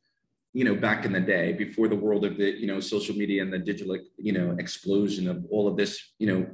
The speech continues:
content that's free and applications. When I was learning French, what was important to me was,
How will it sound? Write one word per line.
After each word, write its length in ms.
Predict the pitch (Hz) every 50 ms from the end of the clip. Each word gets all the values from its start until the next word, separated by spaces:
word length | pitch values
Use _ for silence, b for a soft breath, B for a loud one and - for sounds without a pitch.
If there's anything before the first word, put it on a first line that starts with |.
| - -
content 600 | - - 117 113 107 107 - - 110 101 101 -
that's 180 | 95 92 -
free 360 | - - - 104 107 104 101 95
and 80 | 92
applications. 880 | 101 95 - - - - - 107 101 104 - - - - - - _ _ B B B B B B B B B B _ _ _ _ _ _ _ _ _ _ _ _
When 420 | 151 131 135 156 156 160 160 156 -
I 200 | 170 202 226 240
was 220 | 233 226 196 156
learning 380 | 151 147 147 139 135 127 120 113
French, 680 | - - - - 123 113 107 113 - - - - - -
what 180 | 127 127 127
was 160 | 139 135 135
important 560 | 139 131 - - - 175 185 185 175 151 143 - -
to 80 | 127
me 340 | 120 123 123 127 127 123 113
was, 400 | 98 92 92 90 90 90 - -